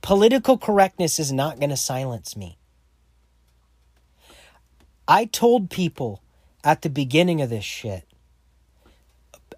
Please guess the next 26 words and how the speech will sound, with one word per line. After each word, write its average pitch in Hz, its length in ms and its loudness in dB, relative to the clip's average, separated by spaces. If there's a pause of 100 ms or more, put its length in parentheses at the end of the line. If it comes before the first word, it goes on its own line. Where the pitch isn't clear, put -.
I 165 200 6
will 202 340 0 (180)
take 180 380 2 (340)
death - 640 2 (680)
before 160 420 4
I 147 120 4
take 139 280 -8
that 123 360 -2
jab. 107 500 -6 (600)
And 120 140 -4
I'm 196 140 2
not 214 220 4
bashing 151 440 2
people 131 440 -8 (260)
for 135 100 -8
taking 127 420 -4
the 117 60 -6
jab, 104 420 -6
dude. 104 260 -10 (1700)
I'm 185 160 4
saying 196 360 2
what 156 180 2 (100)
I, 139 340 2 (240)
what 131 140 0
I 151 180 4
said. 110 460 -6